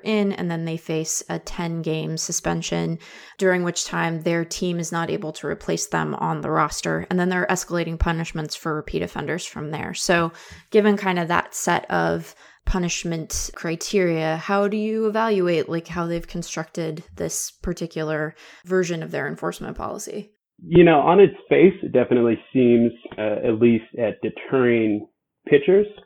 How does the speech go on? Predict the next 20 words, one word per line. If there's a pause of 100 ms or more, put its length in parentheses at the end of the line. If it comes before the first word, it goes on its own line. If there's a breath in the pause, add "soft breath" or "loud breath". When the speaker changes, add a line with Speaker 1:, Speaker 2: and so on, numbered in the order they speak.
(320)
Speaker 2:
uh,
it
seems
promising. (160)
Obviously,
there
are (460)
different (480)
wrinkles (280)
that
come
up
in
terms
of (280)
how
strong
you
can
punish